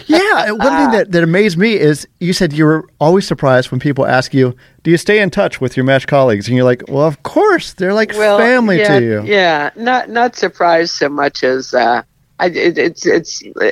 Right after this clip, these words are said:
Speaker 2: it's a question that rings differently in my ear.
Speaker 1: Mm-hmm.
Speaker 2: Uh, it, it would be akin to saying, "So do you talk to your mother all the time? Or do you, do you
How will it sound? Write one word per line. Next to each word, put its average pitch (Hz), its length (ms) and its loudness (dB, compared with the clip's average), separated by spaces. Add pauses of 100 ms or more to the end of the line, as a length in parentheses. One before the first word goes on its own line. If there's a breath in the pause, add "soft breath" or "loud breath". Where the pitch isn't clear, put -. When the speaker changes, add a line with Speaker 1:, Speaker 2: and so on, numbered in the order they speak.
(920)
Speaker 2:
it's 170 520 0
a 190 80 0
question 180 640 -2
that 110 220 -4
rings 160 420 0
differently 131 720 0
in 117 580 -4
my 117 320 -2
ear. 95 400 0 (140)
Speaker 1:
Mm-hmm. 156 240 -4
Speaker 2:
Uh, 113 400 -2
it, 131 280 -2
it 156 140 0
would 151 260 -2
be 143 340 -2 (140)
akin 151 600 -2
to 113 540 -2
saying, 127 640 -2 (340 loud breath)
"So 156 360 -2
do 147 200 -10
you 135 320 -4 (200)
talk 147 280 -4
to - 100 -6
your 131 80 0
mother 135 320 2
all 147 100 2
the 156 120 0
time? 156 500 -2 (180)
Or 117 340 -4 (320 soft breath)
do 156 100 -4
you, 135 180 4
do 151 180 -4
you 113 240 0